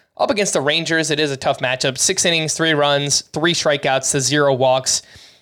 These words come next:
I think he has the stuff. I just think he's still, like, a really raw pitcher. I don't know that he ever turns into anything, but I was watching that start a little bit, and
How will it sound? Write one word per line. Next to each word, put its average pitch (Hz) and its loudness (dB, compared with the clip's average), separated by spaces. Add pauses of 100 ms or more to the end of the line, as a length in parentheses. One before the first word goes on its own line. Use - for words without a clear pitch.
(540)
I 277 0
think 370 0
he 285 2
has 202 2
the 170 0
stuff. 175 0
I 175 2
just 175 -2
think 254 -4
he's 202 0
still, 175 2
like, 151 0
a 135 0
really 143 2
raw 131 4
pitcher. 160 -2
I 240 0
don't 247 4
know 180 2
that 156 2
he 147 0
ever 139 0
turns 135 -2
into 139 -6
anything, 143 -4
but 147 0
I - 2
was 269 2
watching 180 -2
that 165 0
start 170 0
a - 0
little 165 0
bit, 165 0
and 151 -2